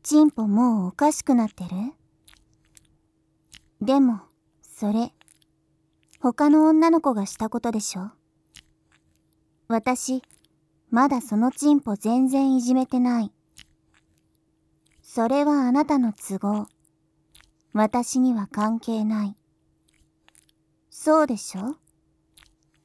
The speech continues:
違う？違うなら何か言ってみれば？ほら、ほら、言ってみれば？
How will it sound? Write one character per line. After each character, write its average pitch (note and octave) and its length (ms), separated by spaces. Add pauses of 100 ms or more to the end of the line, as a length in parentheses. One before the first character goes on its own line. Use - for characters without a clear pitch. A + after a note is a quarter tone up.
(880)
違 A#3 100
う？ A#3+ 560 (1900)
違 B3+ 60
う D#4 280
な E4 140
ら A#3 100
何 C4 300
か B3+ 120
言 G#3+ 80
っ - 20
て B3 180
み C#4+ 140
れ C4+ 120
ば？ G3+ 300 (2250)
ほ A#3+ 180
ら、 G3+ 180 (1000)
ほ D4+ 180
ら、 C4 200 (1400)
言 A#3+ 120
っ A#3 40
て C4 240
み C#4+ 140
れ C4 120
ば？ G#3 320